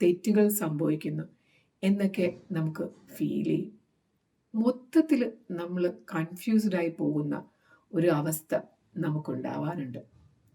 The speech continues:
എന്താണ് ശരി, എന്താണ് തെറ്റ് എന്ന് മനസ്സിലാവാതെ പലപ്പോഴും നമ്മള് നിൽക്കാറുമുണ്ട്. എന്തുകൊണ്ടാണെന്ന് വെച്ച് കഴിഞ്ഞാല്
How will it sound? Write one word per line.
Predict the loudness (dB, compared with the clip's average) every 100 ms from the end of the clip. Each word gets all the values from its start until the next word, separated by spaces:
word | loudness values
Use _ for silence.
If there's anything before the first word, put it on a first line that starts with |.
| -20 -20 _ _
എന്താണ് | 4 4 6 4 4 2
ശരി, | 2 4 4 2 -2 -4
എന്താണ് | 0 2 4 4 2 -2 -4
തെറ്റ് | -4 -2 0
എന്ന് | 0 -2 -8 -10 -16 _ _ 0
മനസ്സിലാവാതെ | 2 4 2 2 4 2 0 -2 -2
പലപ്പോഴും | 0 0 0 2 2 4
നമ്മള് | 0 0 0 -2 _ -8
നിൽക്കാറുമുണ്ട്. | -4 -4 -2 -4 -2 -4 -6 -10 -16 _ _ _ _ _ _ _ _ _ _ _
എന്തുകൊണ്ടാണെന്ന് | 6 6 6 4 4 4
വെച്ച് | 2 0 -4
കഴിഞ്ഞാല് | -4 -2 -4 -6 -8